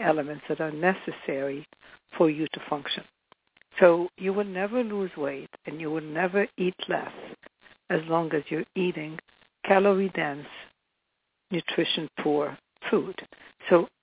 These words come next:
if you really keep this in mind, you'll realize that you're hungry because carbohydrates are void. They have no nutrient values. Or most of the food we eat has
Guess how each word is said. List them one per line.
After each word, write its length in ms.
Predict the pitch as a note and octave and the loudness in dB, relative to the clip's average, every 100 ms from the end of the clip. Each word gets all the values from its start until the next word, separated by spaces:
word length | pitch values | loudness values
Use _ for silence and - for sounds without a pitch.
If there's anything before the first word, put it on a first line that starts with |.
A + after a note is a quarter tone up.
| - | 4
if 120 | G#3 - | 4 4
you 140 | G#3+ G3 | 2 4
really 280 | A#3+ C4 - - | 4 2 0 -4
keep 160 | A3 | -2
this 140 | - G3+ G#3 | -2 -4 -4
in 100 | E3+ | -4
mind, 400 | E3 D#3 E3 F3 _ - - _ | -2 -4 -6 -10 _ -20 -20 _
you'll 120 | F3 E3+ | 0 4
realize 580 | G#3 B3 F3 D#3 D3 D3+ - | 6 6 6 2 0 -8 -2
that 120 | D#3+ D#3 - | 0 0 0
you're 240 | D#3+ E3+ - | 0 -2 -6
hungry 600 | - B3+ A#3+ D3+ D3+ E3 _ - - - - | 0 4 4 2 -2 -6 _ -20 -20 -6 2
because 580 | F3+ - F3 E3+ E3+ F3 - _ - | 2 4 2 4 2 -2 -8 _ 2
carbohydrates 840 | F#3+ F3 - A#3+ B3 E3+ D3+ D#3+ - | 2 2 0 2 2 2 -2 -4 -4
are 220 | F3 D#3 - | -2 -2 0
void. 300 | E3 C#3 D#3 - - - | 0 0 -6 -16 -20 -2
They 100 | D#3 | 0
have 220 | D3 D3+ - | 2 -2 -4
no 240 | D3+ E3 F3 | -6 -4 -2
nutrient 600 | D#3+ D#3+ - E3 C#3+ C#3+ | -4 -6 -6 -8 -6 -6
values. 440 | C3 C3+ B2 - - - _ - - - - | -4 -6 -8 -14 -18 -20 _ -14 -14 -2 2
Or 100 | E3+ | 6
most 240 | G#3+ B3+ D#4 | 6 4 2
of 120 | G3 | 4
the 100 | F3 - | 2 2
food 160 | D#3+ | -2
we 200 | D3+ F#3+ | -2 -4
eat 220 | E3 C#3+ - | -2 -6 -4
has 180 | C#3+ | -6